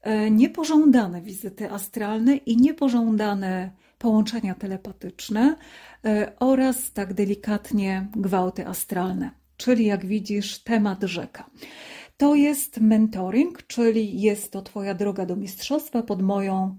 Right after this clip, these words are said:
opieką, z moim wsparciem, no i oczywiście odpowiadam na Wasze pytania. E, te tematy pojawiły się w Waszych pytaniach, e, i tutaj przeczytam pytanie. Pytanie jest fascynujące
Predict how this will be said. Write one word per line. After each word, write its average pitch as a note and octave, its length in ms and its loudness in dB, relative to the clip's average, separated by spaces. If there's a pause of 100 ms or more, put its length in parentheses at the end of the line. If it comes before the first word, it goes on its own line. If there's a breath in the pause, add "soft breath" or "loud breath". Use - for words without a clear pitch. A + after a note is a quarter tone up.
opieką, B3+ 680 4
z C4+ 60 -6
moim F#3 320 -6
wsparciem, - 680 -8
no C4+ 80 6
i A#3 80 8
oczywiście G#3 420 -8
odpowiadam G3 680 -6
na E3+ 100 -6
Wasze D#3+ 280 -8
pytania. G3 560 -2 (680 loud breath)
E, G#3+ 240 0
te C#4+ 200 0
tematy C4 380 6
pojawiły A3+ 480 -2
się G#3 320 -6
w F#3 40 -8
Waszych A3 380 -8
pytaniach, G3+ 840 -2 (540 loud breath)
e, A3 220 -2
i A#3+ 140 -4
tutaj A#3+ 420 0
przeczytam A3+ 560 -2
pytanie. G3+ 480 -4
Pytanie G#3+ 520 -4
jest G3+ 400 -6
fascynujące F#3+ 1800 -2